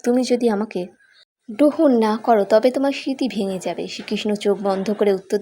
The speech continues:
দিলেন, "স্মৃতি ভাঙলেও আত্মা ভাঙে না। তোমার জন্ম মিথ্যার মধ্যে, আর আমি সেই আলো,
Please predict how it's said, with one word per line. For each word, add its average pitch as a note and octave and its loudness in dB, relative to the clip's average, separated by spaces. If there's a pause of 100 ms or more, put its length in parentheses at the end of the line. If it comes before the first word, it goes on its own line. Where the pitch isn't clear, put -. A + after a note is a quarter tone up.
দিলেন, A3 -4
"স্মৃতি B3+ -6
ভাঙলেও A#3+ 0
আত্মা G3+ -2
ভাঙে F#3 -6
না। F3 -10 (380)
তোমার G#3+ 2
জন্ম A3 2
মিথ্যার G3+ -2
মধ্যে, F#3 -8
আর F#3 -2
আমি G3+ -2
সেই G#3 -6 (120)
আলো, G3 0